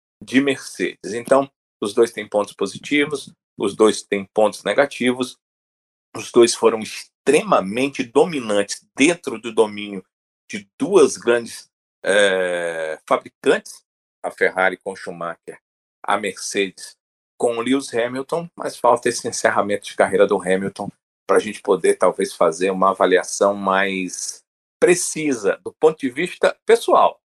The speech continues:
né? Porque do ponto de vista geral, essa questão de precisão não existe, né? É importante é que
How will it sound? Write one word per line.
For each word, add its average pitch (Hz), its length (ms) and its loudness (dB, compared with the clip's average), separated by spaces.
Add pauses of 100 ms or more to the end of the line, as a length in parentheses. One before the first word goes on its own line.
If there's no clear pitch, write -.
(140)
né? 117 220 -14
Porque - 160 -14
do - 120 -14
ponto 123 160 -8
de 117 100 -16
vista 123 440 -2 (380)
geral, 117 580 4 (160)
essa - 300 -20
questão 117 260 -4
de 113 80 -12
precisão 110 640 -8 (260)
não 120 200 0
existe, 98 560 -6
né? 92 260 -12 (160)
É - 80 -6
importante 104 640 0
é 107 40 4
que 101 600 -4